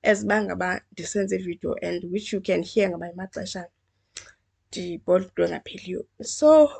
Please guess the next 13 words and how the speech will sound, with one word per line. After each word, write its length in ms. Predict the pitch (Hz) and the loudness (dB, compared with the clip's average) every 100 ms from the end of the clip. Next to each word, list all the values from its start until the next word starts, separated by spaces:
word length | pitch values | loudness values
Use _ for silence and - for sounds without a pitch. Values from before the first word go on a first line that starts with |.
| - _ _ _ _ _ _ _ _ _ _ _ _ _ _ _ _ _ _ _ _ _ _ _ _ | -18 _ _ _ _ _ _ _ _ _ _ _ _ _ _ _ _ _ _ _ _ _ _ _ _
um, 880 | 226 226 226 220 214 214 208 208 214 277 277 - _ _ | 8 10 10 8 8 8 6 2 -6 -12 -16 -18 _ _
kwi-videos 960 | 277 302 226 202 - 185 180 185 - - _ | 6 6 6 0 0 2 2 0 -10 -14 _
ungafumana 640 | 196 190 170 - 196 214 214 | 2 4 4 2 2 4 4
lukhulu 480 | 190 - 214 208 202 | 2 -2 0 2 0
kakhulu. 480 | - - - 165 - - - - - - - _ _ | -6 -10 -14 -14 -14 -20 -20 -18 -20 -20 -20 _ _
Mm. 320 | 175 175 170 175 _ _ _ - _ | -8 -6 -10 -16 _ _ _ -20 _
So, 160 | - | -4
namhlanje, 560 | 294 294 285 320 277 247 | 0 0 0 0 0 0
ividiyo 280 | 269 240 190 | -2 2 2
yanamhlanje 800 | 185 185 - 202 190 180 180 226 _ _ _ _ _ _ _ | 2 -4 -2 0 0 0 -4 -6 _ _ _ _ _ _ _
is 220 | 196 190 | 8 8
about 800 | 180 - 180 175 170 165 165 - - - - _ _ _ _ _ _ _ _ _ _ _ _ _ | 2 4 2 4 4 4 0 -4 -12 -12 -16 _ _ _ _ _ _ _ _ _ _ _ _ _
isithunywa. 840 | 214 214 - - 190 175 170 185 | 0 0 -6 -8 -4 -2 -4 -8